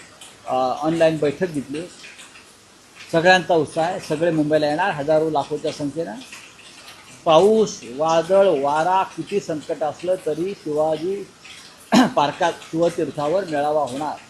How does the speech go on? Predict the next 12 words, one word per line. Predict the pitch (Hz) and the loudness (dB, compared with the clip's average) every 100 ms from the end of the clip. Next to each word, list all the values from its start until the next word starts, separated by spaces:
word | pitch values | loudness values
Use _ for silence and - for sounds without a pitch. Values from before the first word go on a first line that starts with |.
| - - - - - | -20 -20 -20 -20 -10
आम्ही | 147 196 | -6 0
असं | 202 - 160 | 0 0 -4
म्हणतो, | 143 131 160 | -4 -4 -8
मराठवाड्यातला, | 170 156 185 185 160 160 160 160 151 147 - - - - - - | -6 0 0 0 -2 -2 -2 -4 -4 -8 -16 -20 -20 -20 -20 -14
राज्यातले | 127 143 147 190 180 185 170 | -2 0 2 0 0 -2 -2
शेतकरी | 160 139 170 180 | -4 -6 -4 -4
दहा | 151 156 180 | 0 2 2
दिवसापासून | 170 156 190 196 196 208 | 0 -2 2 2 0 -2
पाण्यात | 185 170 190 190 | 0 2 0 0
आणि | 190 | -2
चिखलात | 185 180 165 147 | -2 0 2 2
आहे. | 113 | 0